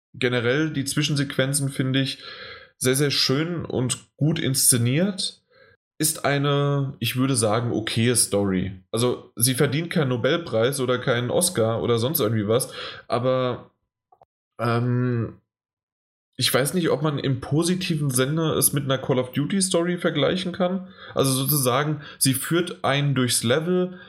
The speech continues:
es motiviert weiterzumachen, es sind, es belohnt mit einer schönen Zwischensequenz und auch Endsequenz und es plätschert so vor, vor einen hin und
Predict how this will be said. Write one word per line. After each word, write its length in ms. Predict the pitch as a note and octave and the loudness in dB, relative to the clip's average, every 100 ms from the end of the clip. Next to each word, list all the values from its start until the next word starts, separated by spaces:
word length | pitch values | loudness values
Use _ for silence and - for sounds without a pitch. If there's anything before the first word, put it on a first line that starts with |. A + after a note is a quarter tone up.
| - - | -10 0
es 220 | B2+ - | 2 2
motiviert 560 | D3 C#3 A#2+ C#3+ C3 | 2 0 0 -2 0
weiterzumachen, 880 | A2 A#2+ F3+ F3 - D#3 D3+ D#3 D#3 | 0 2 0 0 0 2 0 0 0
es 180 | - A#2+ | 2 2
sind, 300 | C#3+ C#3+ - | 2 -2 -2
es 140 | A2 | -4
belohnt 480 | - B2 C3 D#3 D3+ | 0 0 2 0 -2
mit 100 | D3+ | -4
einer 180 | C#3 C3+ | -2 -2
schönen 540 | - C3+ C#3+ C#3 C#3 | 0 0 2 0 0
Zwischensequenz 1000 | C3 - D3 E3 D#3+ D#3 - C#3+ D3 D3+ - | 2 2 2 0 0 -2 0 0 0 0 0
und 320 | A#2 B2 - | -2 -2 0
auch 240 | A2 - | 0 0
Endsequenz 840 | C#3 F3 F3 D#3+ D3 D3 D3+ - - - - - _ | -2 2 0 0 -2 0 0 -4 -6 -16 -16 -20 _
und 420 | C3+ C3+ C3+ - _ _ | -2 0 -2 -8 _ _
es 180 | - - | -2 0
plätschert 400 | - G3 F#3 E3 | 0 0 0 2
so 220 | D#3+ D3 | 2 2
vor, 960 | C#3+ - - C#3 C#3 C#3+ C3+ F2+ E2+ F2+ | 0 -4 0 2 2 0 0 0 0 -2
vor 320 | - D3 - | -2 0 2
einen 200 | A#2+ C3 | 0 0
hin 520 | C3 - D3 E3 D#3+ - - - _ _ _ _ _ _ _ _ - | 0 2 2 2 -2 -6 -18 -20 _ _ _ _ _ _ _ _ -2
und 480 | D3 C#3 - - | -2 -2 -6 -14